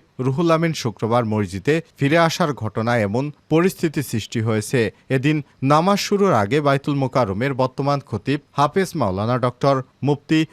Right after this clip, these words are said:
অলিউর রহমান খান বয়ান করছিলেন। এ সময় পলাতক থাকা খতিব মুফতি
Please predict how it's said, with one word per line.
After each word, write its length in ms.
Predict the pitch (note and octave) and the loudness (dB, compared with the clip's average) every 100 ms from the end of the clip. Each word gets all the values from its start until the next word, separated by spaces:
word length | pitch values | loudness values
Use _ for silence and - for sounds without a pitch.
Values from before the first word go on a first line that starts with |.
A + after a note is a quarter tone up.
| - | -2
অলিউর 380 | D3+ D#3+ F#3+ F#3+ | 2 4 4 2
রহমান 240 | F#3 F#3+ F#3 | 0 0 -2
খান 280 | - A2+ D#3 - - G#2 | -2 0 0 -4 -8 2
বয়ান 200 | B2 A#2 | 2 2
করছিলেন। 540 | B2 A#2 - A#2+ A#2+ G#2+ - | 0 -4 -2 -2 -2 -4 -8
এ 80 | |
সময় 340 | G#2+ C3 C3+ D3 - - | -8 0 2 2 -2 2
পলাতক 440 | D#3+ F3+ F#3+ G3 - | 4 4 2 -2 -4
থাকা 260 | B2+ A#2 A#2 | -6 -2 -2
খতিব 360 | - A2 D3 C#3+ | -2 -2 -2 -2
মুফতি 360 | B2+ A#2+ - | -4 -4 0